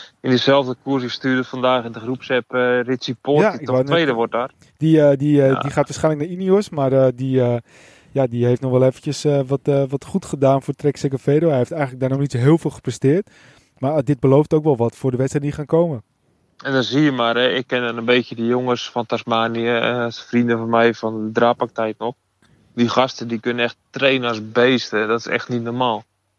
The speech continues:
Speaker 1: En daar komt Richie Porte natuurlijk ook vandaan. Dus ja, die heeft alleen maar eigenlijk hoeven trainen in plaats van koersen afgelopen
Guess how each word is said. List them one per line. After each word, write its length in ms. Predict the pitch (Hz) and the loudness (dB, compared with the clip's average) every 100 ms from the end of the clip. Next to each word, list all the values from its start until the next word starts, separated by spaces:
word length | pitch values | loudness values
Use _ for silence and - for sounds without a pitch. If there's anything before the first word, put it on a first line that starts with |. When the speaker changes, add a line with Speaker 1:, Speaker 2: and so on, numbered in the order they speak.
| _ | _
Speaker 1:
En 120 | - 117 | -8 -2
daar 120 | 113 | -2
komt 260 | - 113 | 0 -2
Richie 300 | 117 123 - - | 2 2 0 -2
Porte 260 | 131 135 | 0 0
natuurlijk 300 | 120 123 120 | 0 -2 0
ook 140 | 135 135 | 0 0
vandaan. 480 | 123 110 104 107 110 | -4 -4 -2 -2 -4
Dus 160 | 113 | -4
ja, 180 | 117 110 | -2 -2
die 120 | 107 | 2
heeft 160 | 120 120 | 0 2
alleen 260 | 123 120 | 2 2
maar 120 | 120 110 | 0 -2
eigenlijk 300 | 117 113 - | -2 -4 -10
hoeven 240 | 113 117 | -8 -8
trainen 280 | 127 131 123 | 0 0 0
in 80 | 117 | -2
plaats 280 | 120 117 | -2 -2
van 120 | - 117 | -6 -6
koersen 440 | 127 139 135 87 | 0 0 0 0
afgelopen 580 | 107 - 117 110 113 | -2 -2 -2 -2 -6